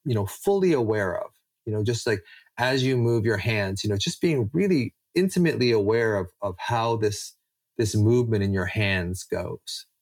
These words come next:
You know, because that pulls us in a premotor area, which is just behind the prefrontal cortex. It pulls us into somatosensory. And what it does is it pulls us into the present moment. And that's probably the biggest key out of everything, is pulling yourself into the present moment, because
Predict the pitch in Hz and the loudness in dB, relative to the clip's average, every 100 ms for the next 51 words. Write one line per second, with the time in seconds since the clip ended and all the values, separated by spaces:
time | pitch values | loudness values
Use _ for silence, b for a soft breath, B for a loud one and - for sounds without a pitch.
0 | _ _ _ _ _ _ _ - 113 113 | _ _ _ _ _ _ _ -2 0 2
1 | 127 123 143 147 - - 151 147 135 120 | 2 2 0 -2 -4 -2 0 2 0 0
2 | 107 95 - 98 98 143 151 139 131 131 | -2 -2 -2 0 2 2 2 2 2 2
3 | 123 117 - - 98 123 - 104 104 107 | 2 0 -2 -4 -2 -2 -2 -2 0 0
4 | 98 98 90 - 95 120 113 123 107 - | -2 -4 -4 -6 -4 -4 0 -2 -2 -10
5 | B B - 101 107 101 98 107 101 107 | B B -10 -4 -2 0 -2 0 -2 -2
6 | 101 92 92 139 139 127 120 165 B B | -2 -2 -2 -2 0 0 0 -2 B B
7 | - 127 185 269 156 127 123 120 113 - | -4 0 2 2 0 0 0 0 -2 -4
8 | 123 123 120 110 110 107 101 107 98 95 | -2 0 0 -2 -2 -2 -2 -2 -2 -2
9 | 92 87 90 95 _ _ _ _ - 110 | -4 -6 -8 -12 _ _ _ _ -6 0
10 | 147 185 - 165 151 123 104 110 104 104 | 0 -2 -2 0 0 0 0 -2 -2 -4
11 | - - 107 104 101 98 98 92 101 98 | -6 -6 -4 -2 -2 -4 -2 -2 -2 -4
12 | 101 101 - - 123 123 117 107 101 98 | -6 -8 -6 -2 0 2 2 0 -2 0
13 | 101 95 - 95 92 110 113 101 110 104 | -2 -2 -2 -2 -2 -2 0 0 0 0
14 | 107 | 0